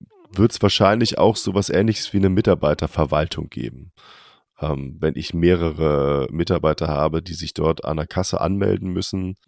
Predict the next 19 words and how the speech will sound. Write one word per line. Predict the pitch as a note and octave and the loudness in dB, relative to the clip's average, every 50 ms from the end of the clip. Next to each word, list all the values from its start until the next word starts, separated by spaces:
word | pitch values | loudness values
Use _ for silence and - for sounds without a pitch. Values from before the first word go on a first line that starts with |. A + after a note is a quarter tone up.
| _ _ | _ _
wie | _ - F2 F2+ | _ -8 -6 -6
funktioniert | - - G#2 F#2 - - F2 E2+ E2+ F2 - - | -4 -4 -4 -6 -4 -4 -4 -2 -2 0 0 2
das? | F2+ A2 B2 - - - | 2 2 0 -2 -6 -6
Also | - D#2+ E2+ D#2 E2 D#2+ | -4 -4 -2 0 0 -2
über | - - F2+ F2 D#2+ D#2+ D#2 D#2 D#2 D#2 D2+ - - - | -2 -2 -2 0 2 2 4 4 4 2 0 -2 -6 -12
digitales | - - _ _ _ - E2+ F2+ F#2+ F2+ - - F2 E2 E2+ F2+ F#2 F#2+ G2 G2 F#2+ F#2+ F#2+ F#2 F#2 F2+ F2+ - - - - | -20 -20 _ _ _ -10 -8 -6 -6 -6 -2 0 2 4 4 4 4 4 2 2 2 2 2 0 0 -2 -4 -6 -10 -6 -2
Einloggen, | - E2 F2+ G2+ G2+ F#2+ F#2 F#2 G2 F#2+ G#2 G2+ G2+ G2 G2 G2 F#2+ F#2+ G2 F#2+ | 2 2 2 2 0 2 2 2 2 2 0 -2 -2 -2 -2 -4 -4 -4 -6 -8
über | - - D2+ F2 E2+ - E2 D#2+ D#2+ D#2+ E2 D#2+ D#2+ D#2 F#2+ - _ _ _ - - - - - - - - - - _ _ - | -8 -6 -6 -4 -2 0 0 2 2 2 2 2 2 0 -4 -8 _ _ _ -20 -20 -20 -20 -20 -20 -20 -20 -20 -20 _ _ -8
eine | - F#2 | -8 -4
Karte, | - - F2+ E2 F2 F#2+ - - F#2+ F2 F2 | 0 2 4 4 4 4 4 2 2 2 2
über, | D2+ A#1 E2 D#2+ - D2+ D2+ D2+ D2+ D2 D2 D2+ D#2 - _ _ _ _ _ _ _ _ _ _ - - - | 2 0 -2 -2 0 0 2 2 2 2 0 -2 -4 -8 _ _ _ _ _ _ _ _ _ _ -20 -16 -10
über | - B1+ E2 F2 F2 D#2 - | -6 -2 2 2 2 2 0
welche | - E2 E2 F#2+ F#2+ G2 G2+ G#2 | -2 0 4 4 4 4 4 0
Prozesse | - - G2 F#2+ - - G#2 - - G#2+ | -2 -2 -4 -2 0 0 0 0 -2 -4
funktioniert | - - - F#2 - - F2+ F2+ F2 E2 - | -4 -6 -8 -6 -4 -2 -2 0 0 0 -2
das, | - A2+ C3 - - - _ | -4 -4 -6 -8 -12 -16 _
wenn | - - E2 F2+ | -8 -8 -6 -6
ich | - | -8
jetzt | - E2 - - - - - | -8 -10 -10 -12 -14 -16 -18